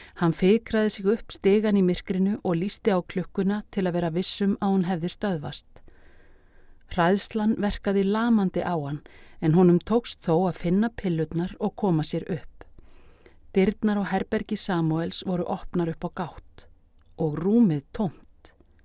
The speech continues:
„Ekki aftur,“ sagði hann við sjálfan sig og fór aftur fram. Klósettdyrnar voru læstar. „Afi,“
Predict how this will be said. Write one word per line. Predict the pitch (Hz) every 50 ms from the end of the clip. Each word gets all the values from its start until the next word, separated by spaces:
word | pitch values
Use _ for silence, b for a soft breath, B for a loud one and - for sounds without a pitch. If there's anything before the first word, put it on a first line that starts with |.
| _ _ - - -
„Ekki | 202 196 - - - - 208 - -
aftur,“ | - 196 - - - - - 156 - - B B B B B B B B
sagði | - - 180 175 175 175
hann | 180 170 160
við | 156 143 - -
sjálfan | 185 170 180 180 196 190
sig | - - 202 190 - - _
og | 196 -
fór | - 180 165 165 - -
aftur | 151 147 - - - 160 160
fram. | - - 175 151 139 143 - B B B B B B B B B
Klósettdyrnar | - - 226 214 208 - - - 160 - - 175 160 - - 160 147 151 - -
voru | 175 165 165
læstar. | 170 175 175 - - - - 151 151 - - - - b b b b b b b b b b b b
„Afi,“ | 175 180 185 180 214 196 170 147